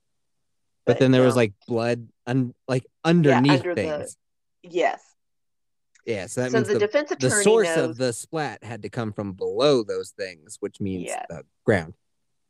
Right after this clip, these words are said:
Speaker 2: Yeah. So the defense attorney knows that he can't get a forensic expert that's gonna argue on this. S-, and he also knows the jury's opinion changed when they heard about the second shot. So he decides that the best defense is gonna be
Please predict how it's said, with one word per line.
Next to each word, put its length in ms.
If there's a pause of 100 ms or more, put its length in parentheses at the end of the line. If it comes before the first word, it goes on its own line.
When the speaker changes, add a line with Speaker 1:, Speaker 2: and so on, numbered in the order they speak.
(100)
Speaker 2:
Yeah. 100 (680)
So 200
the 100
defense 360
attorney 460
knows 400
that 120 (220)
he 460
can't 300
get 160
a 60
forensic 440
expert 440
that's 120
gonna 280
argue 440 (140)
on 180
this. 360 (440)
S-, 260 (120)
and 340
he 180
also 260
knows 240
the 80
jury's 320
opinion 540
changed 580 (420)
when 240
they 120
heard 180
about 200
the 60
second 320
shot. 300 (460)
So 120
he 120
decides 360
that 120
the 80
best 220
defense 320
is 120
gonna 160
be 240